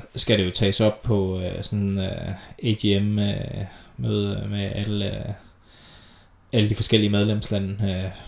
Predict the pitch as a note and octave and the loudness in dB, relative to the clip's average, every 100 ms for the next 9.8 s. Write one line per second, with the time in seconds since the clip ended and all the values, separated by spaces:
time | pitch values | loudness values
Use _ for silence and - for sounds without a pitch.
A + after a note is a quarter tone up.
0 | - - - G2+ F#2 G2 G2+ G2 G2+ G#2 | -16 -8 0 0 0 -4 -4 -4 -4 -2
1 | G2+ G2+ G2 G2 G2+ G2+ G#2 - G2 A2 | 0 2 0 2 2 2 -2 -4 -8 -6
2 | - G2 G#2 G#2 G#2+ - G2 F#2 - G2 | -4 -4 -4 -6 -6 -4 -4 -2 -2 -2
3 | E2+ C#2 G2 G2+ - G2+ G#2 A2 G#2+ G#2 | -2 -8 -8 -4 2 4 6 6 6 6
4 | F#2 E2+ G2+ - G#2+ G2+ G#2 G#2 G2+ G#2 | 4 2 -2 -2 -2 0 2 4 2 2
5 | G2+ G#2 G#2+ G#2 - G#2+ - A2 G2+ D#2 | 0 0 -2 -2 -2 -2 -4 -6 -4 -2
6 | G2 A2+ - - - - - - A#2 G#2+ | -2 -4 -8 -14 -20 -20 -20 -8 -4 -4
7 | G#2 G2+ G2+ G2+ F#2+ - G#2+ G#2 G#2 A2+ | -4 -6 -6 -8 -6 -6 -2 -2 -2 -4
8 | - G2+ F#2+ G2 G#2+ G#2 - - - - | -2 -2 -2 -4 -4 -6 -8 -12 -18 -20
9 | - _ - A2 A2 F#2+ - | -20 _ -8 -4 -4 -4 -8